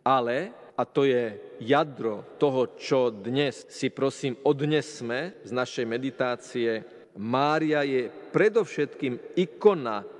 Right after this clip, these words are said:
napísaná a namalovaná Bohom. Je to podobizeň, je to podobizeň, ktorej sa chceme a máme podobať. Preto pápež František mohol povedať, že Panna Mária je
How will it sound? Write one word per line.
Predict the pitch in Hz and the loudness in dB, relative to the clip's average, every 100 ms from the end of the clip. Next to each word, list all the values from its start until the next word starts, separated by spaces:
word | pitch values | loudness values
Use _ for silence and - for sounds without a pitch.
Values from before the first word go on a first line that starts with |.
| - - | -20 -16
napísaná | 113 117 135 156 - 190 165 - 175 165 165 170 175 - | -6 2 2 2 -2 -6 -6 -2 -2 0 -2 -4 -6 -6
a | 120 | -6
namalovaná | 113 120 151 151 156 156 143 151 147 147 143 | -2 2 2 4 2 2 2 0 0 -2 -2
Bohom. | 123 107 127 123 110 101 98 95 - - _ - | -2 4 6 4 2 -4 -6 -12 -14 -20 _ -2
Je | 123 | 0
to | 143 - 131 | 0 0 -4
podobizeň, | - - 185 175 175 156 139 151 113 139 123 104 101 104 - - | -8 2 4 4 0 0 0 -2 0 -2 -2 -6 -10 -12 -18 -4
je | 123 | -2
to | 135 139 | 0 -2
podobizeň, | - 165 175 180 165 147 165 156 | 0 2 4 2 2 2 0 -2
ktorej | - 151 151 | 0 2 2
sa | 143 135 120 | -2 -6 -6
chceme | - - 165 170 175 170 - - | -10 0 0 2 -2 -6 -10 -4
a | |
máme | 117 123 143 147 147 143 147 - | -2 2 2 0 -4 -6 -8 0
podobať. | 127 113 110 92 95 - - - - - - | 0 2 -4 -4 -12 -14 -20 -20 -20 -20 2
Preto | 170 202 139 | 2 2 -4
pápež | - 123 123 120 | -2 -2 -2 -6
František | - 131 131 123 - 113 | -2 -4 -4 -8 -6 -4
mohol | 131 131 123 | 0 0 0
povedať, | - 127 131 120 117 - - - | 0 0 0 0 -4 -8 -20 -10
že | 123 131 | -2 0
Panna | 135 139 131 123 | 2 0 -2 -2
Mária | 127 135 131 131 127 | -2 -2 0 0 0
je | 123 | -2